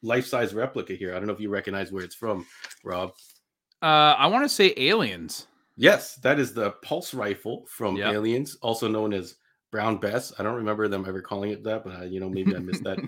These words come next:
Speaker 2: <laughs> I
Speaker 1: part.
Speaker 2: don't think so.
Speaker 1: Um, I don't know if you remember in the movie, um, they, they really made, like, uh, very detailed, uh, they would call them hero weapons that ha-, have
Speaker 2: Yep.
Speaker 1: the full detail. This is a very famous gun with the, with the counter on the side that would run down their ammo.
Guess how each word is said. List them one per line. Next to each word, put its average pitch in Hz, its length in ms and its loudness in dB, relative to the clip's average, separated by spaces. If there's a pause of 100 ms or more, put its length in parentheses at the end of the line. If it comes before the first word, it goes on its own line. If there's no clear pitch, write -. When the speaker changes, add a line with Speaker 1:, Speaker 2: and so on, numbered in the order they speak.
(120)
Speaker 2:
<laughs> 147 240 -8
I 139 100 -2
Speaker 1:
part. 117 220 8
Speaker 2:
don't - 100 -14
think 120 200 -8
so. 120 100 4
Speaker 1:
Um, 117 280 4
I 160 80 10
don't 269 100 8
know 427 100 8
if - 100 2
you 226 120 4
remember 175 380 8
in 143 140 2
the 131 80 8
movie, 123 720 -2
um, 107 300 0
they, 123 280 4 (120)
they 139 140 4
really 135 440 2
made, 143 480 0 (100)
like, 101 280 -6
uh, 98 260 -10 (460)
very 123 420 2
detailed, 123 560 0
uh, 98 340 -6
they 104 100 -4
would 104 140 -4
call 117 180 -2
them 98 120 -4
hero 135 320 -2
weapons 151 480 -2
that 101 140 -10
ha-, 101 80 -6
have 104 80 -6
Speaker 2:
Yep. 135 180 4
Speaker 1:
the - 80 -16
full 120 300 -4
detail. 127 500 0 (240)
This 143 100 0
is 135 80 -2
a 127 60 6
very 113 300 4
famous 101 400 -2
gun 98 320 -2
with 95 120 -4
the, 95 240 -6 (320)
with 101 120 -6
the 92 60 -8
counter 107 360 2
on 98 100 2
the 95 80 -4
side 95 300 0
that 98 60 -4
would 92 140 -8
run 98 200 0
down 98 200 2
their 95 220 -4
ammo. 98 360 -4